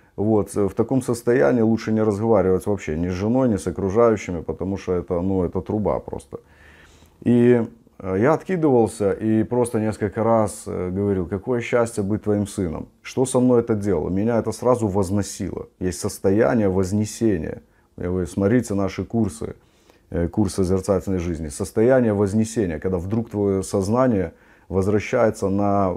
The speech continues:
положенное место, небесное место на престоле. Все, что давит на тебя, а, оказывается внизу. Ты начинаешь владычествовать.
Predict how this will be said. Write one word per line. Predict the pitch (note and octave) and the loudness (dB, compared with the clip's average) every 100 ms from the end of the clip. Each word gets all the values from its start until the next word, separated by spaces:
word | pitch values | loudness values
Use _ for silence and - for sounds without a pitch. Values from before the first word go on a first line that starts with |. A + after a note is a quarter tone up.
| - | 0
положенное | G2+ A2 A2 G2+ G2+ G2 | 2 4 2 0 0 0
место, | A2 G2 D#2+ - - - | 0 0 -4 -10 -14 -10
небесное | F#2 G2 G#2 G#2+ F2 - D#2+ D#2 | -4 -2 2 2 2 -2 -6 -2
место | F#2+ B2+ C3 F#2+ | 0 0 0 -2
на | F2 | -4
престоле. | F2 G2+ F#2+ - E2+ D#2+ - - - - _ | -4 -6 -6 -8 -8 -10 -16 -20 -20 -20 _
Все, | - C3 C#3 C#3 | -2 4 6 6
что | C3+ B2+ A#2 A2+ | 2 0 4 4
давит | G#2 A2+ B2 B2 A#2 | 4 4 6 4 2
на | A2+ | -4
тебя, | A2 G#2+ G#2 G2 | -4 0 0 0
а, | G2+ F#2 | -2 -2
оказывается | F2+ A2 G2 G#2+ F#2+ G2+ | 0 2 2 2 2 0
внизу. | F2+ G#2+ G2 F#2+ D#2 - | 2 0 0 -4 -6 -6
Ты | |
начинаешь | F#2 F#2 G#2+ G#2 G2 F#2+ | -4 -2 -2 0 -2 0
владычествовать. | G2+ G#2 G#2 - D2 - G1+ | 0 2 0 -2 -12 -10 -12